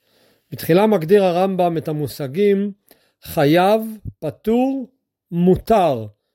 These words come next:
שניפגש איתם בהמשך הפרקים. אחר כך אנחנו מבינים מתוך ההלכות שהמושג מלאכה נחשבת מלאכה רק אם היא תוכננה מראש,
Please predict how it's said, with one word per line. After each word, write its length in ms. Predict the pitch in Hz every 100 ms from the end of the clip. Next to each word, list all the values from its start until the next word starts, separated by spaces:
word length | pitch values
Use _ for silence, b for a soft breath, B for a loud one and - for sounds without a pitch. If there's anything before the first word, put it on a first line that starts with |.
| _
שניפגש 920 | _ 165 160 156 165 151 156 147 185
איתם 320 | 170 180 170 147
בהמשך 440 | 143 131 170 147
הפרקים. 500 | 143 135 110 131 104 - _ _ _ - b b b b b b
אחר 240 | - 220 277
כך 120 | 247 202
אנחנו 540 | 202 160 190 190 220 _
מבינים 480 | 156 139 165 196 202
מתוך 260 | 170 180 147
ההלכות 680 | 160 143 156 165 180 - _ _ _ _ _
שהמושג 960 | - 165 147 147 156 160 156 143 226 247
מלאכה 480 | 233 185 - 190 196
נחשבת 600 | 180 - - 190 180 -
מלאכה 520 | 160 143 - 170 208 - b b b b
רק 360 | 143 151 233 226
אם 380 | 247 233 208 214
היא 360 | 226 190 185 - _
תוכננה 580 | - - 160 156 151 185
מראש, 680 | 240 254 214 208 - -